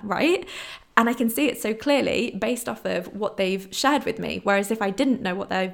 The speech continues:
they were eating or how they were feeling and what symptoms were coming up at what point, maybe it would take me longer to get to the root cause of the problem.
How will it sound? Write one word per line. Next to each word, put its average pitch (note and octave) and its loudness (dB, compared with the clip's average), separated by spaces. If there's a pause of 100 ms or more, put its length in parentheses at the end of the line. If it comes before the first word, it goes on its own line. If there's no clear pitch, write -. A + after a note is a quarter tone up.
(100)
they F#3+ 0
were F#3+ -2
eating G3 -4
or F#3 -2 (640)
how G#3 0
they G3 2
were F#3+ -2
feeling G3+ -2
and F#3 -2
what - -6
symptoms G3 -4
were - -14
coming G3 -4
up F#3 -8
at - -8
what F#3+ -4
point, B3+ 2 (380)
maybe D4 4
it B3 0
would A3+ -2
take A#3+ -4
me A#3 0
longer A3+ 2
to A3 -6
get - -2
to - -14
the G3+ -2
root G#3 -2
cause G3 0
of F#3+ -4
the F#3 -6
problem. F#3+ -2